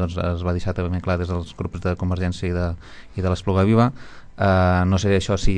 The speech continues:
eh, ha quedat, eh, allí o encara insistiu en aquest tema, Jordi, ja per tancar-ho aquí.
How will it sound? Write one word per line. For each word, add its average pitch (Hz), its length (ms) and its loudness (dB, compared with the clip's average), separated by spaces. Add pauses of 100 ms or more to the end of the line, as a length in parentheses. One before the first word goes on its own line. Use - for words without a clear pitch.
eh, 90 80 2
ha 87 720 -2
quedat, 95 400 2
eh, 90 180 0 (140)
allí 107 160 2
o 110 80 6
encara 90 540 0 (240)
insistiu 92 420 -2
en 92 80 0
aquest 90 160 -2
tema, 98 160 0
Jordi, 98 240 2
ja 95 80 2
per 90 160 0
tancar-ho 92 400 2
aquí. 104 220 -2